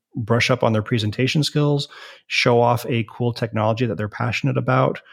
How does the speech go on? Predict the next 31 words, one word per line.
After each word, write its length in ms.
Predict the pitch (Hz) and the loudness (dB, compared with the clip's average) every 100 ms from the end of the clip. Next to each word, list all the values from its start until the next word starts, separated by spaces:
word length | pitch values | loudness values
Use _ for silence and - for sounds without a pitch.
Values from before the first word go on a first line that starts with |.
| - - _ | -20 -20 _
or 840 | - 117 120 123 120 120 117 117 - _ 269 302 _ _ | -2 2 4 4 4 4 2 0 -6 _ -18 -18 _ _
talk 220 | - 127 - | -2 0 2
about 220 | 117 113 | 2 2
a 40 | |
certification 600 | 110 120 113 - 131 127 | 0 -2 -4 -2 -2 0
that 80 | 107 | -2
they're 100 | 104 | -2
trying 240 | - 110 | -4 -4
to 80 | 107 | -4
pass 360 | - 107 107 - | -6 -4 -4 -4
or 120 | 110 | -6
study. 360 | - - 104 - _ - | -6 -6 -6 -10 _ -4
It 120 | 120 | 0
originally 360 | 117 135 147 143 | 2 2 2 2
started 300 | - 127 117 | 2 2 2
about 220 | 110 104 | 0 -2
fifteen 480 | - 139 - 160 117 | -2 -4 0 2 2
years 200 | 101 - | 0 -4
ago. 460 | 95 95 101 117 - _ _ _ - | -6 -4 -2 -4 -8 _ _ _ -10
Uh, 260 | 104 101 101 | -6 -4 -2
it 40 | |
was 180 | 110 107 | -2 0
founded 400 | - 120 120 110 | 2 2 2 2
by 320 | 110 107 107 104 | 0 2 -2 -4
Cody 540 | - 139 131 135 131 | -2 2 4 4 2
and 180 | 107 104 | 0 -2
Alistair 760 | 113 117 117 - 117 117 117 117 | 0 0 -2 0 2 2 2 0
and 260 | 101 98 | -2 -4
John 480 | 98 113 113 110 110 | -2 0 0 0 -2
and 180 | 98 98 | -2 -4
Ahmad, 460 | 98 104 120 120 | -4 -2 0 0